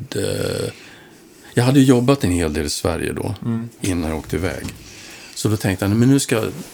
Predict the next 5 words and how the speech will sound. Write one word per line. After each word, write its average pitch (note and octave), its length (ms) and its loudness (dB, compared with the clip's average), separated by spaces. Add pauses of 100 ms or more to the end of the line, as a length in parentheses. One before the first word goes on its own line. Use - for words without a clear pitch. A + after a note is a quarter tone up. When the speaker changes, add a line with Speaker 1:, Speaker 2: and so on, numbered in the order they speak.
Speaker 1:
ta, F#2+ 140 -2 (1300)
ta F2+ 360 0 (1160)
tid G2+ 320 -2
och F#2 80 0
bara E2+ 400 -2